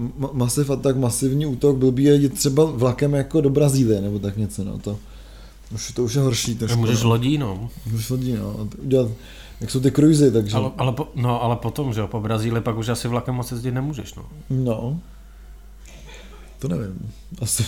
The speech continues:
Speaker 1: já myslím,
Speaker 2: Ano.
Speaker 1: že, a,
Speaker 2: No,
Speaker 1: možná jo,
Speaker 2: tam
Speaker 1: jako
Speaker 2: se jezdí autobusama, ne?
Speaker 1: Taky podle, podle toho, kam, že jo, chceš jet, no.
Speaker 2: A tak po Brazílii stačí fakt jenom obět pobřeží, ne?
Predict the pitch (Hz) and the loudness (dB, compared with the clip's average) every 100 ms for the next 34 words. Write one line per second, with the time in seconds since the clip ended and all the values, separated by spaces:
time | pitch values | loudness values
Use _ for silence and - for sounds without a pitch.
0 | - 104 101 92 98 101 110 95 - 117 | -4 -4 -4 -2 0 2 0 -2 -2 2
1 | 107 95 - 101 120 127 113 101 120 123 | 2 0 -2 0 4 4 4 4 2 2
2 | - 120 107 98 107 120 143 123 120 143 | 0 0 0 -2 -4 -2 0 0 2 2
3 | 120 135 135 - 117 117 117 127 127 123 | 4 4 4 2 0 2 4 2 2 2
4 | 139 117 - 107 113 107 98 - 107 95 | 2 0 0 -4 -2 -4 -4 -4 -2 -4
5 | 92 98 104 107 - 104 110 104 95 104 | -2 -2 -2 -2 -4 -4 -4 -4 -4 -4
6 | 98 90 110 90 92 95 113 | -4 -6 -6 -8 -8 -8 -8